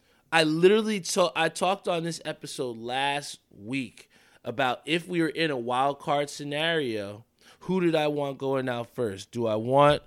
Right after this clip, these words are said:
Max Scherzer or did I want Jacob deGrom? And I sat here and to the people, I said I wanted Max Scherzer.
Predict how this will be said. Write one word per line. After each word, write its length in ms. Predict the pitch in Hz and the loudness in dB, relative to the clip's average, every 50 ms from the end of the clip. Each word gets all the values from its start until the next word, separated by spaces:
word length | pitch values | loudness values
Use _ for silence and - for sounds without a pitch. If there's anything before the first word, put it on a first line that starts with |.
| _ _ - _ _ _ - | _ _ -20 _ _ _ -10
Max 380 | - 123 143 139 143 143 143 - | -2 2 2 2 2 2 -2 -2
Scherzer 640 | - - 139 143 143 147 135 139 143 139 143 143 - - - - _ - | -2 0 2 2 2 0 -2 -4 -4 -6 -6 -8 -12 -20 -20 -20 _ -10
or 80 | - 120 | -10 -8
did 180 | 117 117 117 117 | -6 -6 -4 -2
I 120 | 113 110 | -2 -2
want 320 | 113 120 123 120 117 104 | -2 -2 -4 -4 -4 -6
Jacob 360 | - 110 110 104 - 104 85 - | -8 -10 -10 -10 -10 -14 -14 -14
deGrom? 520 | 104 95 95 104 98 92 90 80 76 - - - - - | -14 -12 -10 -10 -8 -8 -8 -10 -12 -16 -20 -20 -20 -14
And 140 | - 101 120 | -6 -2 0
I 100 | 131 156 | 2 2
sat 420 | 165 - - 170 160 160 160 151 | 0 0 2 4 4 4 2 0
here 300 | 147 151 135 127 123 - - | -2 -4 -4 -4 -4 -6 -8
and 120 | - 110 - | -10 -12 -10
to 120 | - 143 | -10 -8
the 120 | 143 143 139 | -8 -8 -8
people, 640 | - - 160 156 147 135 - - 110 104 104 - _ - _ _ _ _ - | -8 -6 -6 -6 -6 -6 -6 -6 -6 -6 -8 -10 _ -20 _ _ _ _ -2
I 160 | 117 131 135 | 0 0 0
said 380 | 135 - - - 135 127 120 - - | 0 -2 -4 -2 -2 -2 -2 -2 -4
I 140 | - 120 123 | -2 -2 -2
wanted 540 | 120 117 120 120 117 117 113 113 113 104 - - | 0 0 -2 -2 -2 -2 -4 -4 -6 -8 -10 -12
Max 360 | 107 113 110 107 107 - - | -10 -8 -8 -8 -10 -10 -12
Scherzer. 580 | - - 110 104 104 101 95 87 87 87 87 | -8 -6 -6 -4 -4 -6 -8 -10 -12 -14 -16